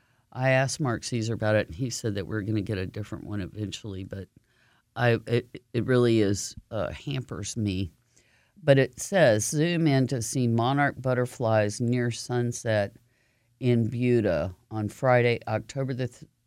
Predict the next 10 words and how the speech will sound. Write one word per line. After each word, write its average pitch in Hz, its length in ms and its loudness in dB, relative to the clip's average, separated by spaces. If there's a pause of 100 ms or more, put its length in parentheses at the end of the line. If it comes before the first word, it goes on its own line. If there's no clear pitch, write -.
(160)
thirteenth, 113 760 -8 (400)
settling 135 640 0
in 120 260 0
for 120 180 -6
the 113 120 -4
night. 101 560 -2 (680)
I 101 40 -18
have 113 200 -2
not 120 340 0
seen 139 440 0